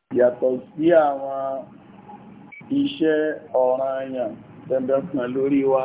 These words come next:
tọ́lọ̀ ti ṣe lọ́ranyàn, gẹ́gẹ́ bí ìrun ọ̀ranyàn márààrún, sọ̀látù súbà, tá a tún pè sọ̀látù fájírí, sọ̀látù zuhur, sọ̀látù asri, maghrib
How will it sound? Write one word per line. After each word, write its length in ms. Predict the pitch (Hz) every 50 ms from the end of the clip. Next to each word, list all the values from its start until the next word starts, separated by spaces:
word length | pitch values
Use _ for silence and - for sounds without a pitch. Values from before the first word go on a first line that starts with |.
| 127 165
tọ́lọ̀ 320 | 185 190 - 151 147 135 131
ti 100 | - - -
ṣe 140 | - - 131 123 135
lọ́ranyàn, 560 | 143 139 135 131 123 123 123 123 123 113 110 113
gẹ́gẹ́ 400 | 113 - - 135 139 147 143 143
bí 100 | 147 151 147
ìrun 280 | 139 127 123 123 127 123
ọ̀ranyàn 540 | 120 120 120 123 123 123 127 123 120 120 117
márààrún, 680 | 113 123 131 135 143 139 135 127 117 120 120 120 147 147 - - -
sọ̀látù 480 | 120 113 123 135 139 143 139 135 127 127 127 -
súbà, 320 | - 135 143 135 123 123 - 120 - - - - - - - - - - - - - - - -
tá 120 | - - 131
a 100 | 135 131
tún 200 | 131 143 143 147 -
pè 120 | - 131 135 139
sọ̀látù 440 | - 127 120 123 131 135 135 - - 123 117 113 - -
fájírí, 560 | - 127 131 127 123 123 143 143 147 143 143 - - - - - - - - - - - - - - - -
sọ̀látù 480 | - 120 123 131 135 139 139 139 123 123 123 117 113
zuhur, 440 | 151 214 247 226 151 156 151 147 147 156 151 - - -
sọ̀látù 460 | - - 117 139 143 143 139 - 139 123 117 117 123 139
asri, 460 | 151 151 - - - - 117 107 104 92 - - - - - - - - 104 110 117 123
maghrib 520 | 143 151 156 143 113 110 123 127 123